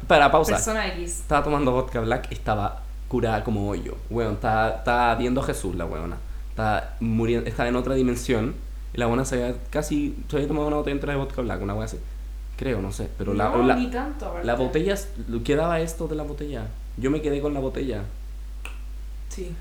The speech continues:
Speaker 1: Y la
Speaker 2: Ya.
Speaker 1: weona como que empezó, sacó de nuestro refrigerador como un bowl con lenteja y empezó a comer lenteja.
Speaker 2: <laughs>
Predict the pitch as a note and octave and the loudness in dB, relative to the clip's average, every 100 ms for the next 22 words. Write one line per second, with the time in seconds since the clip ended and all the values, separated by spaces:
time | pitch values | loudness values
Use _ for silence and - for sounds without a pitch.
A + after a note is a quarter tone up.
0 | - - - B2+ A#2+ A2+ B2 C#3 D#3 D3 | -8 -8 -8 -2 2 4 4 4 4 4
1 | C#3 B2+ A2+ A#2+ C#3 C3+ A#2 B2+ D3 D3 | 4 2 2 0 0 2 4 6 6 2
2 | C#3+ B2+ A#2 A#2+ A2+ A#2 A#2+ B2 B2 A#2 | 2 2 2 0 0 2 2 2 2 0
3 | A2 A2+ A2 A#2 B2 B2 A2+ G2+ - G#2+ | 0 4 6 6 4 2 4 2 0 0
4 | A2 A#2 - - - B2+ B2+ B2 C3+ C3 | 0 -2 -4 -8 -2 -2 0 0 0 2
5 | A#2+ A2+ G#2 G#2 - | 0 -2 -4 -6 -6